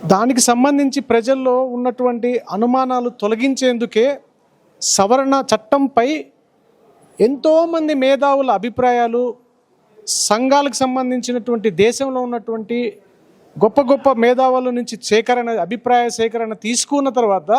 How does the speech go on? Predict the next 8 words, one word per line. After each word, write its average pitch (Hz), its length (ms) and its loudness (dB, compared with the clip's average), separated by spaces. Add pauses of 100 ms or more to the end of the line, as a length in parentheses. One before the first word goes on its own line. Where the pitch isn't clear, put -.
(800)
రెండు 233 240 4
వేల 285 300 2
పంతొమ్మిదిలో 269 960 -2 (540)
తిరిగి 349 260 2
ఆ 320 80 2
చట్టాన్ని 277 680 -6 (240)
ప్రవేశపెట్టడం 247 600 -2
జరిగింది. 170 380 -6